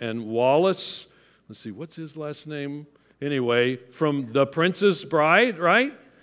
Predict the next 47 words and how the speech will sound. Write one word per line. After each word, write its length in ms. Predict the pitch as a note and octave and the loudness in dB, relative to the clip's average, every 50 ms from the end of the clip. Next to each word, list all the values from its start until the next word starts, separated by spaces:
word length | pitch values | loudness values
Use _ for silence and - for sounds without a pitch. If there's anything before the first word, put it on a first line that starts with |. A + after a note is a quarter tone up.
| _ _ _ _ _ _ | _ _ _ _ _ _
Notice 360 | C#3 D3+ F#3 G#3 G#3+ - F3 | 2 4 4 4 4 2 0
we 120 | F#3 F3 | 0 2
have 180 | D#3+ F3+ G3 F3+ | 4 4 4 2
a 60 | F3+ | 0
picture 400 | - - D#3 - - - C3 A#2 | 0 0 0 -2 -2 -4 -6 -6
of 100 | G2 F2+ | -6 -6
them. 220 | F2+ F#2 E2+ D#2 - - | -10 -12 -12 -12 -6 0
I 160 | B2+ F3+ G3 | 2 2 4
didn't 240 | F3 D3+ B2+ G#2+ - | 4 2 0 0 4
take 240 | E3+ F3 D#3+ B2+ | 6 6 6 6
this 180 | B2 B2 A2+ - | 2 -2 -4 -2
picture, 560 | - A#2+ G#2 - - - A2 A2 C#3 F3 F3+ - - _ _ _ _ _ - | -2 -2 -2 -2 -4 -6 -6 -6 -6 -6 -10 -14 -20 _ _ _ _ _ -2
right? 360 | A#2 A#2+ A#2+ A#2+ C3+ E3 E3 - - - - - - - - - | 2 4 6 6 6 4 2 -2 -10 -20 -20 -20 -20 -20 -16 -2
I, 280 | - C#3+ D#3+ D#3+ D3 B2+ | 2 6 6 6 6 4
she 180 | - - F3+ | -2 -6 -6
said, 160 | D3 - E3+ C#3+ | -2 -2 -2 0
"We 140 | D3+ G3 | 0 2
gotta 180 | G3+ G#3+ G3 G3 | 2 2 2 4
go 120 | E3 E3+ | 4 2
meet 280 | E3 D#3+ E3+ G#3 A3 - | 4 4 2 2 2 0
them." 180 | F3+ D3 C3+ C3 | 0 0 0 0
And 100 | B2+ B2+ | -2 -4
I 60 | A2+ | -6
said, 240 | G#2 - A#2 F#2+ F#2+ | -6 -6 -8 -6 -6
"I'm 160 | A2+ F#3+ G#3+ | -6 -8 -8
not 220 | G3 D3 G#2 D#2 | -8 -10 -10 -10
doing 300 | F2 A2+ D#3 G3+ F3 F#2+ | -10 -10 -10 -10 -12 -14
that." 280 | D2+ C2 C2+ - - - _ | -14 -16 -18 -20 -20 -14 _
And 120 | C3+ B2+ | -8 -8
so 160 | - - E3+ D3+ | 0 2 2 2
she 220 | - - A#3 B3 | 2 2 0 0
starts 320 | - - A#3+ F#3+ - - | 4 6 6 4 4 4
talking 360 | - F3 D#3+ D#3+ - F3 D3+ C#3 | 2 2 2 2 0 -2 -2 -2
to 80 | C3+ B2+ | 0 0
the 180 | C3 B2 A#2 | 0 0 0
strangers 580 | - - - - D3 D#3+ F3 E3+ B2+ C#3 B2+ A2 | -2 -8 -8 -6 -4 -2 -2 -2 -4 -4 -6 -2
next 240 | C#3 D3 C#3+ C#3+ - | 0 -2 -2 0 0
to 60 | F3 | 0
her, 100 | G#3 G#3 | 0 0
saying, 220 | - D#3+ C#3 C3+ | 0 0 -2 0
"We 140 | C#3 F#3+ A3 | 0 -2 -2
need 240 | G3 G#3+ G3+ E3 C#3+ | -2 -2 -2 -2 -2
to 40 | C3+ | 0
go 200 | C3 C#3 C3 B2 | 0 0 0 2
meet 300 | B2+ D#3 G#3 A#3 - - | 2 2 2 2 0 -2
them," 200 | C#3 A#2 A#2 B2+ | -2 -2 0 0
right? 260 | C3+ C#3+ D#3+ E3 | 2 2 2 0